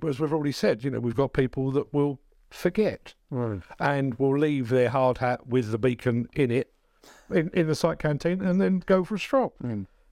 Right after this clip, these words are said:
Speaker 1: You know, we, we, we're kind of making a rod for our own back. And, uh, as you say, it will be what comes next.
Speaker 2: But the more things you ask them to do, the more things they will forget. Because if it, because it, you,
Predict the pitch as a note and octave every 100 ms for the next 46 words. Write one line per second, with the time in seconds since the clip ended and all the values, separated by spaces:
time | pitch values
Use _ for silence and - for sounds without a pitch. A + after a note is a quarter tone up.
0 | - D3+ - - _ - _ E3 E3+ F#3+
1 | E3 E3+ D3 E3+ - G#3+ G#3 D#3+ C#3+ C#3+
2 | C3 C3 C3 - C3 C3 C3 C3 D#3 -
3 | A#2 A2+ A2+ - _ - - _ - -
4 | D3+ D3+ D#3 - A3+ D3 D#3+ E3+ E3 E3
5 | C3 E3 - F#3+ F3+ A#3+ D4 - - E3+
6 | F3+ G#3+ E3 F3 C#3+ C#3 C#3+ C#3 - A2+
7 | - C#3 B2+ F#2 G2+ A#2+ B2+ B2 - B2+
8 | A#2 - A#2 A#2 G#2 - - A#2+ - -
9 | - - D3+ C3+ D3 D#3+ - - _ D#3+
10 | - D#3 - _ - F#3